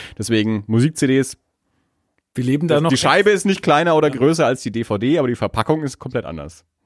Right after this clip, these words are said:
Speaker 2: Aber witzig, dass dann trotzdem Leute wirklich für so digitale Sachen, wie eine Software oder so, trotzdem noch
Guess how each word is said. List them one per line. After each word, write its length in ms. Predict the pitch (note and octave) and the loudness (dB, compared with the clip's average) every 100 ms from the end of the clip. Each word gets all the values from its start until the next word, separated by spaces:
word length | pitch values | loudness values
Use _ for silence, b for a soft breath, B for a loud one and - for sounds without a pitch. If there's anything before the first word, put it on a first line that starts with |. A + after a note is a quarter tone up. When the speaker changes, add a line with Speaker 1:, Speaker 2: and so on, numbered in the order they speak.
| _ B B | _ B B
Speaker 2:
Aber 180 | - B2 | -6 -4
witzig, 240 | D#3+ E3+ | -2 -2
dass 140 | D3+ C#3+ | -2 -2
dann 140 | C#3+ | -2
trotzdem 340 | - D3+ E3+ D3 | -2 -4 -2 0
Leute 360 | C#3+ D#3 D#3 | 0 0 -4
wirklich 260 | D3 D#3 - | -4 -8 -8
für 180 | C#3 C3 | -4 -4
so 140 | C3 | -4
digitale 640 | A#2+ D3 D#3+ - D3 D#3 | -4 -4 -4 -2 0 0
Sachen, 440 | D3+ D3+ F3 E3+ F3 - | 0 -2 -2 -6 -6 -10
wie 120 | B2 | -10
eine 100 | C3 | -8
Software 480 | A#2+ D#3 - E3+ D#3+ | -4 -4 -2 -2 0
oder 140 | D#3 D3 | 0 0
so, 240 | D3+ D#3+ | -2 -4
trotzdem 420 | D#3+ - D3+ G3+ | -6 -6 0 0
noch 160 | C#3 | 0